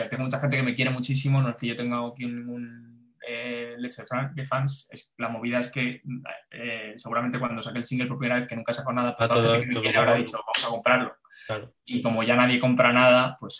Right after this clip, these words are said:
Speaker 1: es muy fácil ponerte el número dos en, en, en cualquier plataforma, vamos.
Speaker 2: No es tan fácil si no lo consigue todo el mundo, ¿eh? También te digo. Lo has
Speaker 1: Ah,
Speaker 2: conseguido
Speaker 1: bueno.
Speaker 2: tú, eh, también te digo.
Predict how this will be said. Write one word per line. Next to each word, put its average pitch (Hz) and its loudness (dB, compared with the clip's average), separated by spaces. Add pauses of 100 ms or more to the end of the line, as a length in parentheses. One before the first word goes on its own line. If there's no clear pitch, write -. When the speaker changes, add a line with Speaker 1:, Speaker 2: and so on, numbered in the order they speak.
(160)
Speaker 1:
es 104 -8
muy 117 -2
fácil 120 0
ponerte 107 -4
el 101 -2
número 104 -4
dos 113 -2
en, - -16 (640)
en, 95 -10 (1500)
en 117 -4
cualquier 107 -2 (600)
plataforma, 110 -2
vamos. 110 -10 (340)
Speaker 2:
No 123 4
es 123 2
tan 135 4
fácil 139 4
si - -2
no 117 2
lo 117 2
consigue 110 -4
todo 101 -6
el 98 -10
mundo, 101 -6
¿eh? 143 0
También 117 2
te 110 0
digo. 104 -4
Lo 127 4
has 123 -2
Speaker 1:
Ah, - 4
Speaker 2:
conseguido 135 10
Speaker 1:
bueno. 117 4
Speaker 2:
tú, - -8
eh, 139 4
también 139 6
te 135 8
digo. 107 2